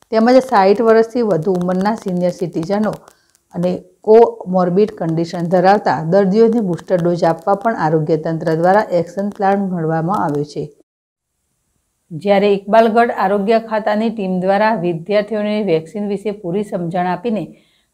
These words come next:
વિદ્યાર્થીઓને વેક્સિન લેવા પ્રેરણા આપી હતી, તો વળી ઇન્જેક્શનની સોય જોઈને વિદ્યાર્થીને રડતા રડતા પણ વેક્સિન લેતા રમૂજી દ્રશ્યો જોવા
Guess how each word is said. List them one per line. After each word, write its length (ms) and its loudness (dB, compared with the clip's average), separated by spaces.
વિદ્યાર્થીઓને 600 0
વેક્સિન 420 -2
લેવા 220 0
પ્રેરણા 460 -4
આપી 220 -6
હતી, 320 -4
તો 160 -10
વળી 260 0
ઇન્જેક્શનની 600 -2
સોય 320 -2
જોઈને 580 -4
વિદ્યાર્થીને 640 2
રડતા 340 0
રડતા 320 -4
પણ 260 -6
વેક્સિન 340 -4
લેતા 300 -2
રમૂજી 420 -4
દ્રશ્યો 540 -4
જોવા 400 -6